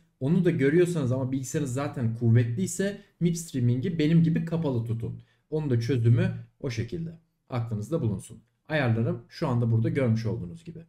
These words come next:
Ben borderless ku-, kullanıyorum. Siz full screen kullanabilirsiniz. Borderless kullanmamdaki sebep ben çift bilgisayar arasında görüntü aktarımı yaptığımdan dolayı Elgato'nun, e, kullanmış olduğum cihazı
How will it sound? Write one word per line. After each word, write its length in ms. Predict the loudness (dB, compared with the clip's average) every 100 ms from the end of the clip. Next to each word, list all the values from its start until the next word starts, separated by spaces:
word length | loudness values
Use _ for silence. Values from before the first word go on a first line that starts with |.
| _ _ -2
Ben 440 | 2 2 2 0
borderless 600 | 4 6 6 4 4 2
ku-, 280 | 0 -2 -4
kullanıyorum. 640 | -2 0 4 4 2 0 -6 -10
Siz 320 | -6 -4 0
full 140 | 0
screen 400 | 0 -6 0 2
kullanabilirsiniz. 880 | 2 0 0 2 2 2 0 -4 -6 -16 _ 2
Borderless 500 | 4 4 0 -4 -4
kullanmamdaki 680 | -4 -2 2 2 2 0
sebep 340 | -2 0 0 -2 -12 -8
ben 300 | -2 0 0
çift 280 | -2 -6 -10 _ _
bilgisayar 480 | -2 0 0 0 0
arasında 560 | 0 0 -4 -4 -2
görüntü 420 | -2 -2 0 0 -2
aktarımı 400 | -2 -2 -2 0
yaptığımdan 560 | -2 -4 -4 -4 0
dolayı 440 | 2 4 2 0 -4 -16 _
Elgato'nun, 720 | 0 2 2 2 4 4 4 2
e, 480 | 4 6 6 4 -2 -8
kullanmış 420 | -6 -4 -2 -2
olduğum 320 | 0 4 4
cihazı 480 | 4 2 2 0